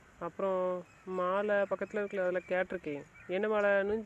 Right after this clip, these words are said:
கேட்காங்க, என்ன சொல்லணும்? ஏற்கனவே நம்மளுக்கு ஆர்டர் பண்ண கடை தானேடா, அந்த அண்ணன் கடை தானே? ஆமா, அதே கடை தான். என்ன சொல்லணும் சொல்லு. என்ன, எப்போதும் போல தான், வேற என்ன, நம்மளுக்கு என்ன இருக்கோ அதே தான்.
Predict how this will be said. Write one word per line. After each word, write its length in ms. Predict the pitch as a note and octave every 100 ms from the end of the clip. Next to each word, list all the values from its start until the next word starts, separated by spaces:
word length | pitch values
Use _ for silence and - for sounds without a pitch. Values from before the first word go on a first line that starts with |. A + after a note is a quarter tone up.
| - -
கேட்காங்க, 380 | F#3+ F#3 F3+ E3+
என்ன 120 | F#3
சொல்லணும்? 400 | G3+ F#3 D#3 D3+ E3+ - - - - - D#3
ஏற்கனவே 400 | E3+ F#3+ G3 E3+
நம்மளுக்கு 300 | F3+ F3+ F3
ஆர்டர் 180 | E3+
பண்ண 160 | F3 E3+
கடை 160 | D3+ C#3
தானேடா, 320 | C3+ C3 C#3+
அந்த 160 | D3
அண்ணன் 200 | D3 D#3+
கடை 160 | D#3+ D3+
தானே? 300 | D#3 F3 F#3+ - - D#3
ஆமா, 140 | G3 F3+
அதே 160 | D#3+
கடை 220 | F#3+ F3+ D#3+
தான். 160 | C3+ C#3+ - - -
என்ன 420 | F3 F#3+ A3+ A3
சொல்லணும் 360 | G3 E3 D3+ C#3+
சொல்லு. 400 | F3 E3+ C#3+ D#3+ - - - -
என்ன, 520 | C3+ D3+ G#3 G3+ G3+
எப்போதும் 320 | D3 F3+ G3
போல 140 | E3+
தான், 200 | D3 D#3+
வேற 200 | D#3+ D3+
என்ன, 140 | D#3+ F#3
நம்மளுக்கு 320 | D3 D3 E3
என்ன 160 | E3 D#3+
இருக்கோ 240 | D3+ E3+
அதே 140 | D3+
தான். 220 | C#3+ D#3